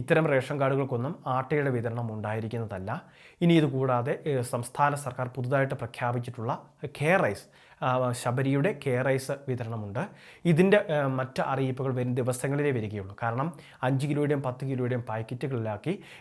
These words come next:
ഇത് സപ്ലൈകോ വഴി വിതരണം ചെയ്യുന്നതിന് വേണ്ടിയാണ് സംസ്ഥാന സർക്കാർ ശ്രമിക്കുന്നത്. ചമ്പാവ്, മട്ട തുടങ്ങിയ ഇനം അരികളായിരിക്കും ലഭിക്കുക. ഓരോ റേഷൻ കാർഡിനും അത് അഞ്ച് കിലോ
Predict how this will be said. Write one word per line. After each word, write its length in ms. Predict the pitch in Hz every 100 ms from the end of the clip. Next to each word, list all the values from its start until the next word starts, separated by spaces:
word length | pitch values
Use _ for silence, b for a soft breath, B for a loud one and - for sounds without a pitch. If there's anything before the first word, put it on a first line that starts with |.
| 175
ഇത് 80 | 185 190
സപ്ലൈകോ 500 | 135 - 185 196 156 131
വഴി 140 | 131 143 139
വിതരണം 300 | 127 123 127
ചെയ്യുന്നതിന് 360 | 123 120 120 120
വേണ്ടിയാണ് 340 | 120 113 104 139 -
സംസ്ഥാന 360 | 123 - 123 113 -
സർക്കാർ 200 | - 113
ശ്രമിക്കുന്നത്. 400 | - 120 117 104 95 b b -
ചമ്പാവ്, 460 | 147 139 151 151 160 160
മട്ട 200 | 127 127 147
തുടങ്ങിയ 280 | 139 127 123 117
ഇനം 140 | 120 143
അരികളായിരിക്കും 560 | 123 123 117 110 113 113 104
ലഭിക്കുക. 420 | 101 101 113 165 B B B 147
ഓരോ 240 | 151 180 180 131
റേഷൻ 320 | 123 - 143 131
കാർഡിനും 360 | 113 113 139 180 B B 147
അത് 120 | 135 -
അഞ്ച് 200 | 131 123 120
കിലോ 140 | 120